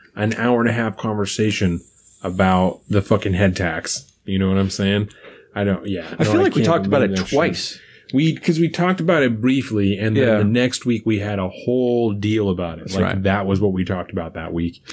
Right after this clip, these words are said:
Speaker 2: I think that's when we first started getting into, like, the main segments idea.
Speaker 1: Um, yeah, 'cause we had done, like,
Speaker 2: Yeah.
Speaker 1: three before that, but this is when we're like, two is, two is the key. Two in the
Speaker 2: Mm-hmm.
Speaker 1: grab bag is, is the key.
Speaker 2: Yeah.
Speaker 1: So,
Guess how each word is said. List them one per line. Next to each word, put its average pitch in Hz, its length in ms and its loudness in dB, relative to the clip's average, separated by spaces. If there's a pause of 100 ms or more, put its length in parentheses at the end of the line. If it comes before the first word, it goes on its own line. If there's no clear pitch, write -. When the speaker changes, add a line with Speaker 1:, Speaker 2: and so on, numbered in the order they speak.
Speaker 2:
I 151 60 0
think 202 160 2
that's 117 200 0
when 107 120 2
we 104 100 0
first 110 240 -2
started 107 260 0
getting 107 160 2
into, 101 200 -2
like, 101 260 -2
the 117 140 2
main 104 640 2 (600)
segments - 800 -2 (120)
idea. 104 460 2
Speaker 1:
Um, 104 320 -2 (140)
yeah, 127 240 2
'cause 135 180 0
we 226 100 2
had 190 100 0
done, 131 120 2
like, 120 140 2
Speaker 2:
Yeah. 135 220 2
Speaker 1:
three 120 180 2
before 101 300 -2
that, 87 180 -4
but 95 100 -2
this 113 140 0
is - 100 -6
when 101 100 2
we're 101 80 2
like, 95 220 0
two 156 300 2
is, 101 200 0
two 151 200 0
is 104 100 0
the 95 80 -2
key. - 300 -4 (160)
Two 139 160 2
in 127 60 2
the 117 60 4
Speaker 2:
Mm-hmm. 107 80 2
Speaker 1:
grab 101 240 2
bag 90 300 -2
is, 87 140 -2
is 90 180 -4
the 90 80 -10
key. - 320 -4 (100)
Speaker 2:
Yeah. 90 300 0 (160)
Speaker 1:
So, 80 460 -2